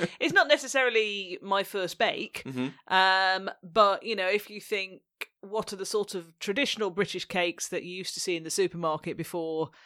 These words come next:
Speaker 1: you know, in, in, in the eighties, before life got
Speaker 2: True,
Speaker 1: a bit more
Speaker 2: true.
Speaker 1: exotic in supermarkets, uh, Mister Kipling's Battenberg.
Speaker 2: Battenberg and Fondant Fancies.
Speaker 1: Fondant Fancies.
Speaker 2: <laughs> That's it, isn't
Speaker 1: and,
Speaker 2: it?
Speaker 1: you know, a Victoria sponge.
Speaker 2: Oh, yeah, and a cherry baked one.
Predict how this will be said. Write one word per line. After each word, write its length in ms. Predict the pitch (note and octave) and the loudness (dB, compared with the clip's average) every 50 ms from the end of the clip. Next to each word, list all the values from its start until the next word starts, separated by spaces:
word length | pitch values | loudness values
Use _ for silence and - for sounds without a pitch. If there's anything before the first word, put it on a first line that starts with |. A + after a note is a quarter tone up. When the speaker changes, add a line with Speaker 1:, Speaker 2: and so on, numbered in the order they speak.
| - - _ _ _ _ _ _ F3 | -20 -20 _ _ _ _ _ _ -4
Speaker 1:
you 200 | G3 G3 F#3 G3+ | -2 -2 0 0
know, 100 | F3+ D3 | -2 -2
in, 220 | - - G#3+ G3 | 0 -2 -2 -2
in, 220 | - G#3 G#3 G3+ - - A#3 | 0 -2 -2 -2 -2 -6 -4
in 100 | A3+ A3 | 0 2
the 120 | A3 G3+ | 4 4
eighties, 520 | E3+ E3+ D#3+ - - - F3 E3+ E3 - - _ _ _ - | 4 4 2 -2 -4 -4 -4 -4 -4 -6 -10 _ _ _ -2
before 300 | G3 E3+ - G3 F#3+ F3 F3 | -2 0 2 2 2 4 6
life 260 | E3+ E3+ E3+ D#3+ - | 6 6 6 4 2
got 180 | - F3 D#3+ | -2 -4 0
Speaker 2:
True, 100 | - B2+ | 4 4
Speaker 1:
a 40 | B2+ | 4
bit 100 | F3+ - | 4 4
more 100 | F3+ F3 E3+ | 4 6 6
Speaker 2:
true. 80 | E3+ | 6
Speaker 1:
exotic 400 | - D#3+ F3+ E3 - - E3+ - | 6 6 4 2 2 2 -2 -4
in 80 | F3 E3 | -4 -4
supermarkets, 1000 | - - F3 D#3+ - F3+ D#3 D#3 D3 D3+ - - E3 D#3 - - - - - - - - - - - - F3 | -2 -2 -2 0 0 0 0 2 0 0 0 0 -2 -2 -2 -2 -4 -6 -6 -8 -12 -20 -20 -16 -6 2 4
uh, 260 | E3 E3 E3 E3 E3 | 6 8 8 8 6
Mister 280 | F3 G#3+ G#3 - F#3+ - | 6 4 0 0 0 -2
Kipling's 400 | - G3 - - E3 D#3+ D#3 - | -2 -2 -2 -2 -8 -8 -4 0
Battenberg. 560 | - D#3 - - D#3+ D#3+ C#3+ D3+ D3 D3+ D3+ | 0 0 0 0 -2 0 0 2 2 4 8
Speaker 2:
Battenberg 540 | D3 D#3+ C3+ A#2 B2+ B2 B2+ A#2 A#2+ A#2 A#2 - | 10 10 10 10 10 12 12 12 12 12 8 2
and 140 | A#2+ A#2 - | -2 -2 2
Fondant 260 | A2+ G#2 G#2 G2+ F#2+ A2 | 2 2 2 2 0 0
Fancies. 280 | G#2 F2 F2+ - E2+ | -2 -2 0 0 0
Speaker 1:
Fondant 280 | E2+ F3 F3 F3+ F3 - | 2 2 2 0 -4 0
Fancies. 680 | E3+ D#3+ D#3+ D#3+ - - E3+ E3 D#3+ D#3+ D#3+ G#3+ - - A3 - | 0 2 2 2 2 4 6 6 6 8 6 6 6 10 10 10
Speaker 2:
<laughs> 140 | - - - | 10 10 10
That's 500 | G3+ E3+ F3 E3+ E3 E3+ E3+ F3 E3+ E3+ | 10 10 12 12 12 12 12 12 10 10
it, 160 | D#3 C#3 C3+ | 10 12 12
isn't 300 | C#3+ C3 A#2 B2 A#2 A#2 | 12 10 10 8 4 4
Speaker 1:
and, 60 | A#2 B2 - A3+ | 4 2 2 -2
Speaker 2:
it? 80 | - | -4
Speaker 1:
you 100 | A#3+ A#3+ | 0 4
know, 220 | G#3 F#3+ F#3 F#3 F#3 | 6 8 8 8 6
a 20 | |
Victoria 480 | F3 G3 D#3 - A3+ A3 G#3 G3 G3 F#3+ | 4 0 0 4 6 8 8 8 6 6
sponge. 460 | - - - F3 E3+ E3+ E3+ E3+ E3+ | 4 4 6 8 8 8 6 4 0
Speaker 2:
Oh, 120 | - C#3 B2+ | 0 0 2
yeah, 200 | A#2 A2 G#2+ A#2+ | 2 4 4 2
and 80 | B2+ | 2
a 60 | A#2 | 2
cherry 240 | G#2+ - A#2 G#2+ G#2 | 0 0 0 0 0
baked 240 | F#2 F#2 F2 - F2+ | 0 -2 -2 -2 -4
one. 80 | F2 | -6